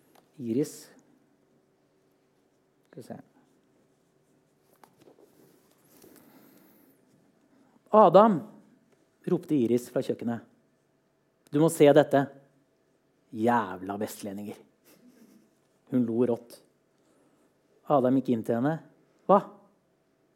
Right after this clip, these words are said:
Iris holdt opp forsiden på den ene papiravisen som de fortsatt abonnerte på.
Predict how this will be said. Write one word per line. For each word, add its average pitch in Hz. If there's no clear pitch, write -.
Iris 147
holdt 160
opp -
forsiden 175
på 147
den 151
ene 120
papiravisen 113
som 151
de 131
fortsatt 117
abonnerte 110
på. 127